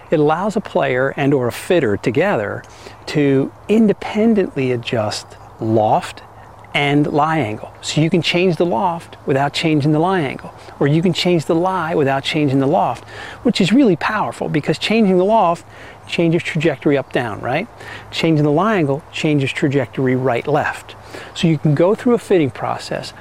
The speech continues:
find a driver that works really good for you, 'cause again, this is the best driver we've ever made, but then you can use the SureFit Tour and absolutely precisely dial in the loft and the lie angle to get exactly the shot shape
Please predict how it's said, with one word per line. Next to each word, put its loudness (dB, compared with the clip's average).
find 2
a 4
driver 0
that 0
works 0
really 4
good 4
for -4
you, -2
'cause 2
again, 0
this 2
is -10
the 2
best -2
driver 2
we've 2
ever 0
made, -4
but -2
then 0
you 2
can 0
use 4
the 0
SureFit -2
Tour 2
and 0
absolutely 2
precisely -2
dial -2
in 0
the 0
loft -2
and 2
the 2
lie 2
angle 0
to -2
get 0
exactly 0
the -4
shot -2
shape 0